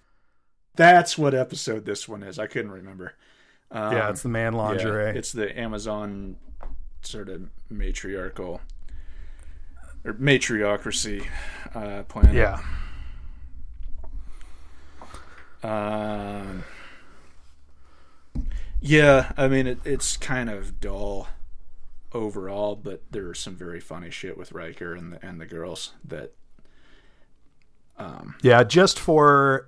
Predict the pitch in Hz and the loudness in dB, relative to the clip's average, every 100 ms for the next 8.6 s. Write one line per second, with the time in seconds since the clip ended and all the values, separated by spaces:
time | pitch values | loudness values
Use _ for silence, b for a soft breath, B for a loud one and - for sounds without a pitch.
0 | _ - 156 175 190 156 143 127 120 110 | _ -6 -4 -2 -2 -2 -2 -2 -6 -10
1 | _ _ _ _ _ - 143 _ - 131 | _ _ _ _ _ -18 -18 _ -10 -4
2 | 127 120 - 135 127 131 139 - 135 131 | -4 -4 -2 2 4 4 2 -2 -4 -4
3 | 117 - 120 - 151 143 131 117 98 123 | -4 -4 -6 -2 0 0 -2 -4 -4 0
4 | 120 117 110 b b _ 117 110 107 110 | 2 0 -4 b b _ -2 -2 -2 -4
5 | 104 - 113 - 110 110 110 113 110 b | -4 -6 -6 -4 -2 0 0 0 -2 b
6 | b - - 107 98 110 110 110 104 107 | b -10 -10 -6 -4 0 2 2 2 -2
7 | 110 104 107 104 110 104 98 104 98 104 | -4 -6 -6 -4 -4 -4 -4 -4 -4 -2
8 | 104 - 104 104 104 | -4 -4 -4 -4 -4